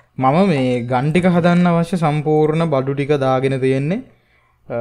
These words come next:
ඊට පස්සේ කොපර් තියෙනවා අපි ගාව. ගන් පවුඩර්ස් නම් ගොඩක් එකතු කරගන්න බැරි වුණා. මොකද ෆාම් එකක් ගැහුවේ නෑ.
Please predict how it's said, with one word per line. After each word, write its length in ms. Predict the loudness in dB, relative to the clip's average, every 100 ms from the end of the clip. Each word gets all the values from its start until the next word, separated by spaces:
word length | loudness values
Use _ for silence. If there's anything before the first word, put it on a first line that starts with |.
| -6 -6 -8 -10 -14 -10
ඊට 220 | -6 -4
පස්සේ 280 | -4 -4 -4
කොපර් 280 | -2 -2 0
තියෙනවා 320 | 0 0 -2
අපි 160 | -2 0
ගාව. 260 | 2 2 2
ගන් 260 | 0 -4 -2
පවුඩර්ස් 440 | -2 0 -2 -4
නම් 160 | -4 -4
ගොඩක් 280 | -4 -4 -4
එකතු 200 | -4 -2
කරගන්න 380 | -4 -4 -6 -6
බැරි 180 | -4
වුණා. 160 | -4 -4
මොකද 160 | -4 -4
ෆාම් 380 | -2 -2 -2 -4
එකක් 260 | -4 -6
ගැහුවේ 320 | -6 -4 -4 -4
නෑ. 220 | -4